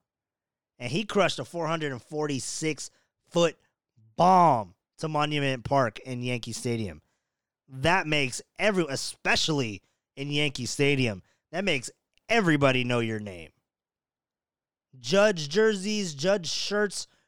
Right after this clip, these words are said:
were being made. Judge jerseys were flying off the shelves, off the hangers, I don't know, wh-, off whatever the hell that they're displayed on. So Judge, I mean,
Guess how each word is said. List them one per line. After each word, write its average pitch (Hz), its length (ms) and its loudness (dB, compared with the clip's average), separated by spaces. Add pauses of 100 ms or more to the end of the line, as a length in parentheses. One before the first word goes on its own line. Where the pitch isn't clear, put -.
(120)
were 156 80 -4
being 160 420 0
made. 185 520 2 (420)
Judge 160 300 -2
jerseys 190 380 -2
were 156 180 -2 (120)
flying 196 560 -2
off 180 260 0
the 147 120 -4
shelves, 175 800 0 (960)
off 156 180 -6
the 143 80 -2
hangers, 165 500 -2
I 156 120 2
don't 143 100 2
know, 131 240 0
wh-, 135 180 -6
off 170 200 4
whatever 170 580 2
the 147 260 -4
hell 156 200 6
that 143 140 -8
they're 151 200 2
displayed 139 440 -4
on. 117 200 -6 (1600)
So 165 220 0
Judge, 160 640 2
I 147 80 -4
mean, 151 480 -4